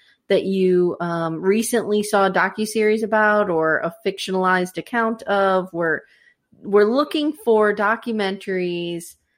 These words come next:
and miniseries or televised or produced versions of events that we lived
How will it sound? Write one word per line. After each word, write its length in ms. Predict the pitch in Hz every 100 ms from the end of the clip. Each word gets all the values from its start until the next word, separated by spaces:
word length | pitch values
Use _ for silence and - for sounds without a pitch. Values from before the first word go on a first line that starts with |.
| _ _ _
and 360 | 185 180 175 175
miniseries 920 | 202 220 220 220 208 190 185 180 180 -
or 120 | 175
televised 1120 | - - 208 196 202 190 190 185 180 180 - -
or 220 | 165 160
produced 720 | - 165 190 190 185 - - 175
versions 640 | 185 180 175 175 170 165
of 420 | - 165 156 139 - _ -
events 540 | 180 160 196 196 -
that 180 | 190 -
we 240 | 180 175
lived 440 | 151 165 156 156